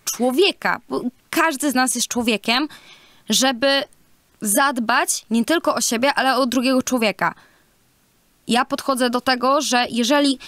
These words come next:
osoby, e, tutaj z Forum Młodych pis chciały zorganizować taką akcję, żeby podziękować, m, e, osobom właśnie, któ-, z mundurówek, e, że są wdzięczni im za tą pracę,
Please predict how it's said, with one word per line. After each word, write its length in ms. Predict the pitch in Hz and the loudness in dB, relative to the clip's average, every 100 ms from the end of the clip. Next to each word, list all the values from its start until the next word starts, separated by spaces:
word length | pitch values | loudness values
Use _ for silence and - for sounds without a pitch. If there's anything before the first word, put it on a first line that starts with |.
| - - | -20 -4
osoby, 600 | 262 285 339 277 208 180 - _ _ _ | -2 0 2 0 0 -4 -6 _ _ _
e, 120 | 190 | -8
tutaj 440 | 196 196 202 220 | -6 -2 -2 -2
z 120 | - - | -4 -2
Forum 260 | 220 285 | 2 2
Młodych 340 | 285 294 285 - | 2 2 0 -2
pis 280 | 220 185 | -4 -4
chciały 600 | - - - 247 285 254 | -6 -4 -2 0 0 0
zorganizować 720 | 208 208 - 196 208 226 226 - | -4 -6 -4 -2 -2 -2 -4 -4
taką 300 | 202 220 214 | -4 -4 -2
akcję, 520 | 202 196 - - - - - - - | 0 0 -2 -8 -8 -10 -20 -20 -8
żeby 200 | 208 254 | -4 0
podziękować, 960 | 359 311 392 359 330 240 196 185 - _ _ _ _ | 0 2 2 2 0 0 -2 -4 -8 _ _ _ _
m, 80 | 190 - | -8 -2
e, 460 | 220 220 214 226 - | 2 4 4 2 0
osobom 500 | 226 - 240 220 185 | -2 0 0 -2 -4
właśnie, 240 | 190 196 | -4 -8
któ-, 160 | - - 185 | -10 -14 -8
z 80 | 185 | -4
mundurówek, 800 | 202 214 302 285 208 185 - - _ - _ - _ _ _ - | -2 2 2 2 2 -2 -6 -18 _ -20 _ -20 _ _ _ -10
e, 440 | 165 190 190 190 - _ - | -4 0 0 -2 -6 _ -6
że 420 | 190 214 214 - - - - | -2 0 0 -2 -10 -10 -2
są 340 | 262 233 233 | 2 2 2
wdzięczni 680 | 214 196 320 415 - 233 185 | -2 0 2 2 2 0 0
im 120 | 196 | 0
za 120 | 185 | -2
tą 200 | 190 196 | -2 -4
pracę, 440 | - 170 165 - | -2 -4 -2 0